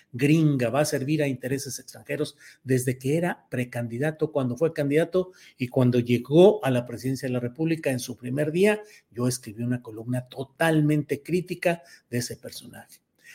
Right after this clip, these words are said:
Dale la experien-, dale la, el beneficio de la duda, espérate,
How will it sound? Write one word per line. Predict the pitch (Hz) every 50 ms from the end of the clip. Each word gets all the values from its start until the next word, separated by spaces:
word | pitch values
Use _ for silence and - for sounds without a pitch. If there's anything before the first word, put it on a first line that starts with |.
| - _ _
Dale | - 254 240 240 240 226 220
la | 208 202
experien-, | 190 202 - - 185 165 208 220 247 185
dale | 170 214 220 214 202 196
la, | 185 180 175
el | 175 170
beneficio | 160 165 196 202 - - 190
de | 170
la | 165 160
duda, | 170 208 208 208 202
espérate, | 196 175 - - - 196 214 226 220 202 202 - 196 190 190